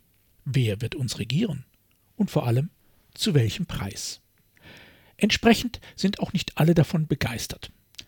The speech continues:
Kritik an Geheimverhandlungen artikulierten nicht nur einzelne Journalistinnen und Journalisten, sondern auch Mitglieder der verhandelnden Parteien.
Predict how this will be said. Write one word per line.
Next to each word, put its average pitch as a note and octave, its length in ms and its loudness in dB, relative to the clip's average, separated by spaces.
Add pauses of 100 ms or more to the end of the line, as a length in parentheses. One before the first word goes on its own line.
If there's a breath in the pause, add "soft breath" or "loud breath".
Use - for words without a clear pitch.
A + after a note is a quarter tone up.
(400 loud breath)
Kritik - 460 6 (360 loud breath)
an C3 180 2
Geheimverhandlungen D3+ 1120 4
artikulierten D3+ 720 4
nicht - 280 0
nur C#3 160 0
einzelne B2 360 0
Journalistinnen A#2+ 840 0
und A#2+ 180 -2
Journalisten, A2 540 -2
sondern D#3 300 0
auch - 200 -6
Mitglieder E3+ 540 2 (160)
der D3 80 4
verhandelnden A#2+ 760 2
Parteien. C#3 680 0